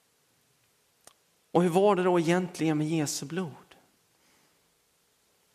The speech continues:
Dagen tidigare hade Jesus suttit tillsammans med sina lärjungar och ätit en sista måltid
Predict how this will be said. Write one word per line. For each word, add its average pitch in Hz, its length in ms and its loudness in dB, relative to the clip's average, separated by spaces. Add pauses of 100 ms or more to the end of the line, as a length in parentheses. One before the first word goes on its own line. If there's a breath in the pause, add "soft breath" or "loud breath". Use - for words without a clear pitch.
(1300)
Dagen 202 500 6
tidigare 151 760 2 (420 loud breath)
hade 143 200 2
Jesus 170 580 0
suttit 202 420 0
tillsammans 175 540 0
med 175 100 -2
sina 156 260 2
lärjungar 123 760 -2 (280 loud breath)
och - 340 -8
ätit 180 560 2
en 143 100 -2
sista - 420 0
måltid 147 840 -4